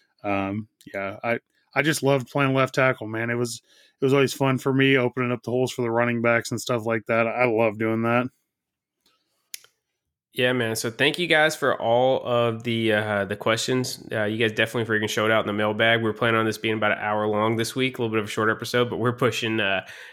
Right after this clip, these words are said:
Speaker 2: an hour and a half as we wrap it up. Again, thanks for all the support week one. We will be back with a full episode next week. Stories, uniform watch. We'll give you the, the wrap up on our first, uh, round of million dollar bets and who won the picks.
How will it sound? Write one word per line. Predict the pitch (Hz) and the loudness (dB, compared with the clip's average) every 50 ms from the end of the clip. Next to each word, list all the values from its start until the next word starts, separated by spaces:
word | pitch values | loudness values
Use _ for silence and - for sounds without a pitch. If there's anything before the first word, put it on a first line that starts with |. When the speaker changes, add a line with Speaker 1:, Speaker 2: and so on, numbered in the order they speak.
| - | -6
Speaker 2:
an | - 127 113 | -4 0 2
hour | 110 117 117 120 | 4 4 4 4
and | 120 113 | 4 2
a | 107 | 2
half | 110 113 113 117 117 113 - | 2 2 2 2 2 0 -2
as | - 110 110 110 117 | -6 -6 -6 -4 -4
we | 117 | -4
wrap | 113 110 110 107 104 - | 0 0 0 0 0 0
it | 104 104 | 0 0
up. | 107 110 104 - - - - - - - _ | 2 2 0 0 -4 -10 -20 -20 -20 -6 _
Again, | - 127 135 127 117 - | 0 2 2 2 2 2
thanks | 127 131 127 123 | 0 0 0 0
for | 143 | -2
all | 135 | 0
the | 135 131 | 0 -2
support | - 131 120 - 139 135 123 110 120 | -4 -8 -4 -2 0 0 0 0 -2
week | 135 131 123 - | -6 -6 -6 -4
one. | 117 117 123 131 139 147 143 143 127 | -2 0 2 4 4 4 2 2 2
We | 127 | 2
will | 127 127 123 | 2 2 2
be | 127 127 | 0 -2
back | 113 110 113 117 123 127 123 - | 0 2 4 4 4 4 2 0
with | - 123 120 - - | -2 -2 -2 0 0
a | 117 120 120 120 117 117 113 | 0 2 2 2 2 2 0
full | 110 - - 135 139 147 147 127 | -4 -6 -2 2 2 4 4 4
episode | 127 127 - 123 - - 120 113 110 | 2 2 0 -6 -4 -2 0 0 0
next | 113 110 110 - - | 0 -2 -2 -2 -4
week. | 120 107 92 | -4 -6 -6
Stories, | - - - - 131 127 127 123 127 127 123 123 120 113 107 | -6 -10 -8 -4 0 0 2 2 2 2 2 2 0 0 -2
uniform | 117 120 113 110 - 123 117 117 113 | -2 -4 -4 -2 -2 -2 -2 0 0
watch. | 113 113 110 110 110 107 - - | 2 4 4 4 2 0 -2 -8
We'll | 113 113 | -6 -4
give | 113 113 113 | -4 -2 -2
you | 113 | -4
the, | 107 104 - - 98 | -6 -8 -8 -8 -4
the | 98 110 | -4 0
wrap | 104 110 113 113 113 - | 2 4 2 2 4 2
up | 113 113 110 - | 0 0 0 0
on | - 110 | -2 -2
our | 107 101 101 | 0 0 -2
first, | - - - 117 117 113 110 - - - | -2 -2 0 2 2 2 0 -2 -8 -6
uh, | - 87 107 107 104 101 101 | -2 0 2 2 2 2 2
round | 110 110 113 110 | 2 2 2 0
of | 104 104 | 0 0
million | 110 110 110 107 | 0 0 2 2
dollar | 110 107 104 | 2 0 0
bets | 98 98 107 107 104 104 - - | 0 2 2 2 2 0 -2 -8
and | 76 101 - | -8 -10 -6
who | - 120 113 | -4 -4 -4
won | 113 113 107 | -2 -4 -4
the | 104 95 | -4 -6
picks. | - - 127 120 117 - - - | -4 0 2 2 2 0 -4 -12